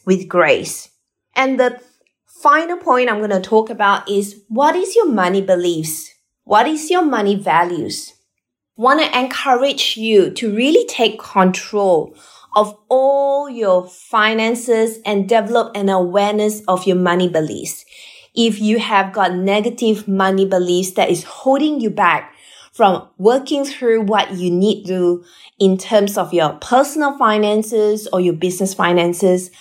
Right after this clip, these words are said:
let me encourage you to use money affirmations to shift your money position,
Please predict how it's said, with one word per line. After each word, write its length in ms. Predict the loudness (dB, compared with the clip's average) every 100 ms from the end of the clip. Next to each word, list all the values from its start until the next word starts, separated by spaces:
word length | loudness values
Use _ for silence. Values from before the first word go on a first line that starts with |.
| -20 -20 _
let 240 | 0 0 2
me 120 | -2
encourage 640 | -2 -6 0 0 2 -2
you 200 | -2 -2
to 100 | -2
use 260 | 0 0 0
money 320 | 0 2 0
affirmations 800 | -2 0 0 0 0 0 0 -2
to 80 | -2
shift 460 | -2 0 0 0
your 100 | -2
money 580 | 0 0 0 0 -2 -6 _ _ _ _
position, 680 | 0 0 -2 -2 -2 -4 -12